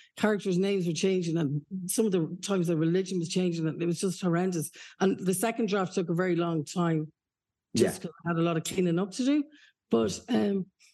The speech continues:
Speaker 1: I didn't approach the short stories like that at all. Like, I just kinda inched my way through. And, um, I think maybe 'cause I had a, a, a less clear idea of what they were about or something.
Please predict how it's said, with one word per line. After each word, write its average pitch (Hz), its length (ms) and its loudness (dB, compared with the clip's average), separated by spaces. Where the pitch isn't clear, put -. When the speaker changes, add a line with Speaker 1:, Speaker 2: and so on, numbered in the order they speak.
Speaker 1:
I 269 100 4
didn't 339 200 4
approach 294 320 0
the 233 80 0
short 220 240 0
stories 247 400 -2
like 202 160 0
that 180 160 0
at 175 100 2
all. 196 380 0
Like, 185 200 0
I 196 100 2
just 226 240 -4
kinda 180 320 2
inched 214 280 2
my 196 160 2
way 175 240 2
through. 208 600 -2
And, 165 380 2
um, 156 300 0
I 220 80 4
think 262 240 2
maybe 226 200 0
'cause 180 160 0
I 185 120 2
had 165 40 0
a, 165 220 0
a, - 360 -4
a - 20 -8
less 220 180 0
clear 185 360 2
idea 190 320 2
of 170 80 -2
what 180 160 -2
they 185 60 0
were 165 160 2
about 202 340 0
or 294 60 -2
something. 208 440 0